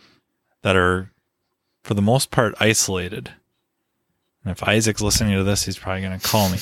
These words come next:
but for the sake of discussion, they're isolated.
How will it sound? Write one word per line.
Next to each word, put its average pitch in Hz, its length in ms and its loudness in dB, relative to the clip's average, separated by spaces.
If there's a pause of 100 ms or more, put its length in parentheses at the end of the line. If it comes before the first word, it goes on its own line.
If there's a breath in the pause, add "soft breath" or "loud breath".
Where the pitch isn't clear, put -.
but 98 180 -6 (1700)
for - 240 -4
the 104 100 -2
sake 117 280 -2
of 117 80 -6
discussion, 104 680 0
they're 98 180 -6
isolated. 113 600 -4